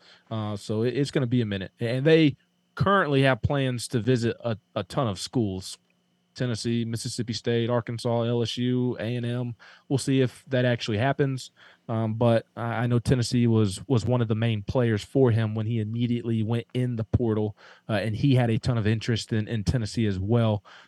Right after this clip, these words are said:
Uh, so Tennessee will be swimming with the Sharks in that one. They've done well swimming with the Sharks, uh, this offseason to this point. And, uh, the moment there's an update to be given on Holman or, or any of the other guys,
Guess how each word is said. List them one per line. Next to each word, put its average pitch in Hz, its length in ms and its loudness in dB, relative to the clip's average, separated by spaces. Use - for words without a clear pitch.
Uh, 110 120 0
so 113 140 0
Tennessee 139 380 2
will 131 160 6
be 123 100 4
swimming 131 480 0
with 123 120 2
the 113 60 -4
Sharks 135 440 2
in 113 80 -2
that 143 200 4
one. 180 280 0
They've 123 200 0
done 131 240 2
well 170 220 6
swimming 170 520 -2
with 165 160 4
the 151 80 0
Sharks, - 560 2
uh, 131 160 4
this 127 240 2
offseason 143 760 4
to 135 100 0
this 120 180 4
point. 147 400 0
And, 110 240 -4
uh, 113 360 0
the 123 120 0
moment 135 360 4
there's 123 260 2
an 113 60 0
update 135 360 2
to - 80 -8
be 120 100 2
given 151 400 2
on 117 220 0
Holman 156 480 4
or, 123 180 4
or 117 220 4
any 127 200 2
of 113 80 -2
the 120 100 2
other 135 120 2
guys, 135 380 0